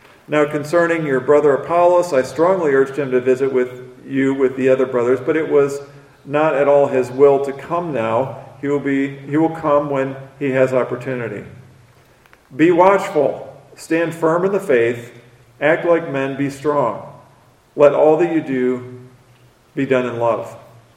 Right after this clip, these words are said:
Now I urge you, brothers, you know that the, the household of Stephanas were the first converts in Achaia, and that they have devoted themselves to the service of the saints.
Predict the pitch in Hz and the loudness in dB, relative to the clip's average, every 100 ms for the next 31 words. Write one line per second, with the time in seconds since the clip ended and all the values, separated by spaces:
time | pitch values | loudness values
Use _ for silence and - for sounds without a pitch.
0 | _ _ _ _ _ _ _ - 147 151 | _ _ _ _ _ _ _ -6 2 4
1 | 156 170 185 185 170 151 143 139 143 151 | 4 4 4 2 4 6 6 4 2 0
2 | 175 170 160 143 131 - 135 156 165 - | 2 2 2 2 2 0 -2 0 0 2
3 | 160 135 - 147 143 156 151 139 127 - | 0 0 -2 -4 -2 0 0 0 -4 -8
4 | - - - 143 143 - 170 165 - 160 | -18 -20 -6 0 0 2 0 0 -4 -4
5 | 160 131 123 135 127 127 147 131 117 127 | -2 -2 -2 -4 -10 -2 2 2 0 -2
6 | 123 143 135 127 143 147 139 127 143 139 | 2 4 4 2 2 2 0 -4 -2 0
7 | 135 131 123 143 143 123 - 104 - 131 | -2 -8 -6 0 0 0 -10 -14 -12 -10
8 | 117 104 - | -10 -12 -18